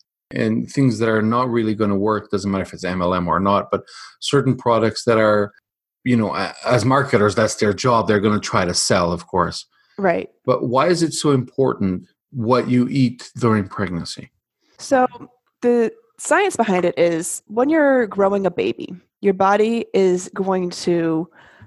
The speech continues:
Speaker 2: preferentially, um, provide nutrients and nutrition to the baby,
Speaker 1: Yeah.
Speaker 2: um, to grow the healthiest pu-, human that it possibly can.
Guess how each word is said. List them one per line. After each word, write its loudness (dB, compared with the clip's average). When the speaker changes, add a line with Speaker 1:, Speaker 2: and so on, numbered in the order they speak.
Speaker 2:
preferentially, 0
um, 0
provide 2
nutrients -2
and -4
nutrition -2
to -8
the -6
baby, 2
Speaker 1:
Yeah. -10
Speaker 2:
um, 0
to -2
grow 2
the 0
healthiest -2
pu-, -6
human -2
that 2
it -2
possibly 0
can. -8